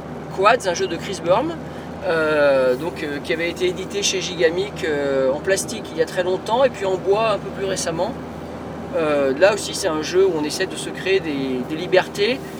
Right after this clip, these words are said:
et en tout cas plus que son adversaire, pour pouvoir continuer à jouer quand lui ne pourra plus. <coughs> Pardon. Je tousse un peu, je suis un peu malade, hein, je suis désolé. Euh,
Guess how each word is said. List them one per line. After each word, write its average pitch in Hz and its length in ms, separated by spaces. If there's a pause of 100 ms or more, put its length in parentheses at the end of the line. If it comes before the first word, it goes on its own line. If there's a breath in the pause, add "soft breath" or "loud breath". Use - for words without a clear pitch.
(120)
et 170 80
en 170 80
tout 175 120
cas 233 140
plus 254 320
que 247 80
son 226 180
adversaire, 208 500 (220)
pour 185 100
pouvoir 214 240
continuer 226 380
à 214 100
jouer 196 280
quand 196 160
lui 190 240
ne 208 80
pourra 190 240
plus. 175 180 (1200 loud breath)
<coughs> - 400 (160)
Pardon. 160 240 (840)
Je - 60
tousse - 200
un 170 80
peu, 180 160
je 175 40
suis 151 100
un 123 40
peu 165 100
malade, 131 340
hein, - 120
je - 60
suis - 140
désolé. 247 280 (1400 loud breath)
Euh, 196 360